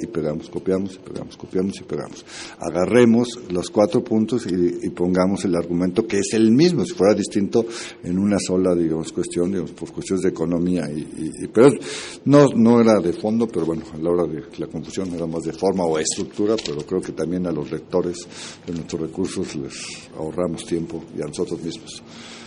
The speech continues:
Este, si no hay más, voy a someter a votación. Aquellos comisionados que estén de acuerdo que el sentido del seiscientos cincuenta y cuatro, seiscientos cincuenta y seis, seiscientos sesenta y cuatro y seiscientos sesenta y seis de la Junta Local, el sentido sea revocar,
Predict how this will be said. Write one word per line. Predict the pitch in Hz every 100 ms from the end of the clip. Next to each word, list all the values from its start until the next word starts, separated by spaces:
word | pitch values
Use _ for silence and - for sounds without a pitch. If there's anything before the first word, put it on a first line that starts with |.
| -
Este, | 123 120 - - 147 143 - - - - - - -
si | -
no | 135
hay | 165
más, | 165 180 180
voy | 131 139
a | 139 127 113
someter | - 113 110 127
a |
votación. | 117 117 120 117 170 170 -
Aquellos | 110 131 131
comisionados | 131 117 113 120 131 -
que | -
estén | 123
de | 117
acuerdo | 113 117 117
que | 113
el |
sentido | 92 98 95 117 110
del | 101 90
seiscientos | - - - 113 120 120
cincuenta | 110 107 101 107
y | 110
cuatro, | 127 139 139 139 135 135
seiscientos | 131 117 120
cincuenta | 110 107 104
y |
seis, | 107 120
seiscientos | - 113
sesenta | 107 101
y | 101
cuatro | 117 120 117
y | 110
seiscientos | - 104 98
sesenta | 104 98 110
y |
seis | 117 131
de | 113
la | 101
Junta | 113 117
Local, | 113 110 127
el | 113
sentido | 101 92 110
sea | 110
revocar, | 107 110 110 139